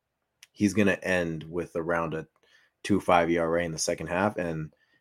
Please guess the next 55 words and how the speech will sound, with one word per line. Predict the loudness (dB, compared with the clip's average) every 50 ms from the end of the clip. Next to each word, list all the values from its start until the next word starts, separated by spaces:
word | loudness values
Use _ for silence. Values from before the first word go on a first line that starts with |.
| _ _
when | -6 -2 0
we | 2 4
did | 6 8 10 10
our | 10 8
bounce | 8 6 2 2 2
back | 2 2 2 2 0 0
players, | 2 4 6 6 4 4
I | 2
was | 0 -2 -4
kinda | -4 -2 -2 -2
hesitant | -2 -6 -4 0 2 2 4 2 0 0 -2 -4 -4
to | -4 -4
say | -2 0 2 4 4 4
it. | 2
I | 0 -2
don't | -2 -4
know | -4 -4
if | -6 -8 -14 _ _ _ _ _ _ 0
everyone | 2 4 4 4 2 2 0
remembers, | 0 0 0 0 0 -2 -4
but | -4 -2 -2 -2 -2 -4 _ _ _ _ 0
I | 4 4
was | 4 4 4 2
like, | 0 -2 -2 -6 _ _ _ _ _ _ -2
"I | -2 0
don't | 0 0 0
know | 2 4 4
if | 4 6 6
I |
wanna | 6 6 6 4
say | 4 4 4 4
it," | 4 6
but | 6
I | 6
went | 6 4 2
with | 2 0 2
Blake | 4 4 4 4
Snell. | 4 2 4 4 2 0
So | -2 -2 -4 -4 -4 -6 -14 -20 -20 -20 -16 -10
I'm | -4 -2 2
really | 4 4 6 6 6
<laughs> |
liking, | 6 6 4 2 2 0 2
I'm | 2 2 6
really | 6 8 8 10
liking | 8 8 8 6 2 -2
the | -2
decision | -2 -2 -2 0 0 0 0 0 0
right | 0 0 -2 -2
now | -2 -2 -2 -4
'cause | -2 0
I | 0
was | 0 0 0
kinda | -2 -2 -2
scared. | -2 -2 2 2 4 4 4 2 0